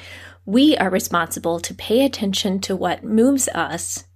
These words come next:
and respond in faith." So it's important that you uncover your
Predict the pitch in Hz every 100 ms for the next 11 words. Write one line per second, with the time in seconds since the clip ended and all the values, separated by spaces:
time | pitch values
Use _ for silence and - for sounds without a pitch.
0 | _ _ _ - 208 170 190 - 196 240
1 | 240 233 233 233 220 185 135 - _ -
2 | _ _ _ _ _ _ _ _ _ _
3 | - - 226 214 240 247 254 240 311 -
4 | 220 - 214 202 285 311 277 - 202 208
5 | 196 190